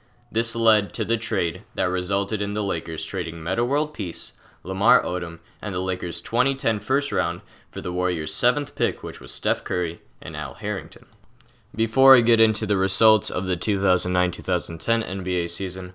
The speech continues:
let me go over the lineups.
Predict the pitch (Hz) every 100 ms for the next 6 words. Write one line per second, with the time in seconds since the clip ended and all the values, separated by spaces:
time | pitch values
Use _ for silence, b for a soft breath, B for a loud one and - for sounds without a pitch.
0 | _ 98 104 104 92 92 85 82 80 78
1 | - - 85 90 82 78 92 104 85 -
2 | - -